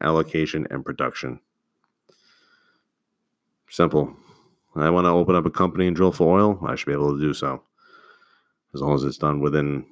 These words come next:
you know, obviously you don't wanna destroy the environment. Um, should the government itself start drilling for oil and have control over the natural resources? Absolutely not.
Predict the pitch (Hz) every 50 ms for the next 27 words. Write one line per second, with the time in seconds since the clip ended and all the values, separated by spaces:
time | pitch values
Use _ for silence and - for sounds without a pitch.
0 | _ _ - 78 71 67 71 73 69 67 67 71 69 69 69 69 69 65 64 67
1 | - - - 76 71 71 71 69 69 71 76 73 73 69 65 65 67 67 - -
2 | - - _ _ _ _ _ - 73 71 71 69 69 67 69 65 - _ _ _
3 | _ _ _ _ _ _ _ _ _ _ _ _ _ _ _ _ _ _ _ _
4 | _ _ _ _ _ _ _ _ _ _ _ - - - 71 - 78 78 82 80
5 | 80 80 76 73 67 - - 90 95 92 - - - 98 95 - - 98 98 101
6 | 101 98 90 - 90 76 98 101 104 110 107 - - - _ _ _ _ _ _
7 | _ _ _ _ _ _ _ _ - - 78 76 73 - - - 85 82 - -
8 | - - - - 85 87 101 104 107 104 - - 98 101 98 101 101 95 95 98
9 | 98 101 101 98 - 101 98 104 104 98 - 107 104 - - 104 101 92 - _
10 | - 73 76 71 80 - 76 71 - - 67 69 - - - -